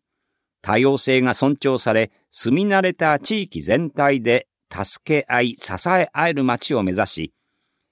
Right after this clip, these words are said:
六年度から八年度の三カ年を計画期間とする第九期台東区高齢者保健福祉計画、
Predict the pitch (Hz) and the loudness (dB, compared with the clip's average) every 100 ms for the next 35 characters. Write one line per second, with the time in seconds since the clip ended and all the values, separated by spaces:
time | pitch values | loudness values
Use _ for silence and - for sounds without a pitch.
0 | _ - 131 - 214 208 165 135 123 113 | _ 0 0 2 0 0 0 0 0 0
1 | 139 - 214 214 190 139 110 95 - 202 | -2 -2 -2 0 0 0 0 0 0 0
2 | 233 240 208 143 98 87 82 - 127 170 | 2 2 2 0 -2 -4 -4 -4 0 0
3 | 160 160 - 147 - - 120 85 73 - | -2 -6 -6 -8 -6 -2 -2 -4 -10 -10
4 | 67 71 _ _ _ - 175 185 156 - | -12 -14 _ _ _ 0 2 2 0 0
5 | 170 156 - 123 - - 165 160 160 143 | 0 0 0 -6 -4 -2 -2 0 0 0
6 | 98 95 92 - 190 196 190 147 - 165 | 0 -4 -4 0 2 4 2 0 0 -2
7 | 160 170 - 202 185 - - 143 - - | 0 -2 0 -2 -2 -8 -6 -6 -4 -2
8 | 123 87 - - | -2 -2 -10 -14